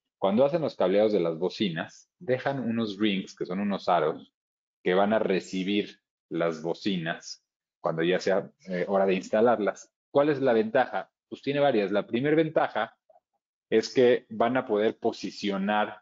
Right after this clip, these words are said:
ustedes las bocinas antes de todo el mundo, antes de los del aire, antes de los de las luces. Y entonces ya no se van a tener que estar ustedes moviendo de posición, al revés, van a obligarlos a ellos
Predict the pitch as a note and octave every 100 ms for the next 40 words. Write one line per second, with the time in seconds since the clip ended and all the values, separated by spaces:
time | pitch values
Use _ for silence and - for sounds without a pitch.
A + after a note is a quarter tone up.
0 | - G2 - G#2 G#2 F#2+ F2 D#2+ F2+ -
1 | A2 F#2+ G#2 - - _ _ _ - G#2+
2 | A2 G#2+ F#2 E2 - G2 F#2+ G2 G#2+ F2+
3 | E2 E2+ F#2 E2+ E2 D#2 D2+ E2 A2 A2
4 | A2 G#2+ G2 F2+ F#2 D#2+ D2+ D2 D#2 D#2
5 | F2 A#2 C3 C3 C3 _ _ _ _ _
6 | F#2+ F2+ A#2 C3+ C3+ G#2 G#2 B2 D#3 B2+
7 | A#2+ A#2+ G#2 - A2 G#2+ A2 G#2+ G#2 G2
8 | G#2 F2 F2 F#2 - A2 A#2+ F#2+ E2 G2
9 | A2 A2+ - - G2 A2 A#2 F#2+ F2+ F#2+
10 | G#2+ - - - F2+ B2 F3 C3+